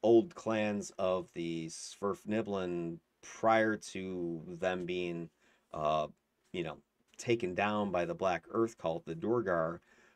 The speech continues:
uh, and their guild's name was the Ten Tremors, and it was kind of, again, sort of a homage to, like, you know, Yakuza, 'cause they were a crime, you know, organization within the refugee camps of the Vaults.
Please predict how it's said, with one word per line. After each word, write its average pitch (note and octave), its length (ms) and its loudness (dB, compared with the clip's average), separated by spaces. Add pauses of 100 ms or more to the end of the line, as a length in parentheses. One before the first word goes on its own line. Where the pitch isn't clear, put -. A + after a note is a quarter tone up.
(120)
uh, E2+ 300 6
and G#2 440 2 (260)
their C3 160 8
guild's B2+ 360 4
name G#2+ 180 4
was A#2 280 4
the F#2 140 -8
Ten G#2+ 440 -2
Tremors, E2+ 580 -2
and E2+ 100 -4
it E2 80 -6
was F2 140 -4
kind G#2 240 -2
of, F#2 60 -4
again, F#2+ 240 -2
sort G#2+ 200 -2
of F#2+ 80 -2
a E2+ 260 2
homage G2 540 0 (100)
to, F2 380 2 (520)
like, D#2+ 260 -6
you F2 120 -4
know, D#2+ 120 -4
Yakuza, E2+ 680 -2
'cause D#2+ 140 -10
they F#2 140 2
were F#2+ 360 0
a D#3+ 460 0
crime, G3 840 -2 (320)
you G2 140 -4
know, E2+ 140 -4
organization F#2+ 800 0
within F2+ 460 -4
the E2+ 80 -6
refugee F#2 500 -6
camps E2+ 460 -8
of E2 240 -4
the E2+ 80 -8
Vaults. F2 560 -2